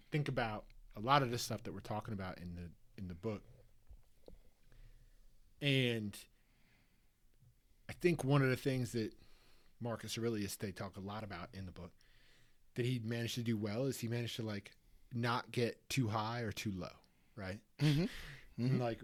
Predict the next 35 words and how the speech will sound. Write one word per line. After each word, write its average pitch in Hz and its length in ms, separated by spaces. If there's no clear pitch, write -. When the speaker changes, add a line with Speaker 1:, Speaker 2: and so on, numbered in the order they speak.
Speaker 1:
when 127 240
things 139 260
were 135 60
bad, 135 340
he 147 160
sold 110 320
stuff - 260
on 135 100
the 143 60
front 156 260
lawn, 143 360
and 95 100
when 104 80
things 147 320
were 147 80
good, 147 340
he 165 140
didn't, 156 340
<laughs> 143 100
you 202 160
know, 175 280
like, 160 300
and 147 540
I 120 80
think 170 280
that 147 140
there's 120 400
something 143 400
that 117 80
you 107 100
can 110 140
take 107 220
away 85 560
from 82 280
that, - 400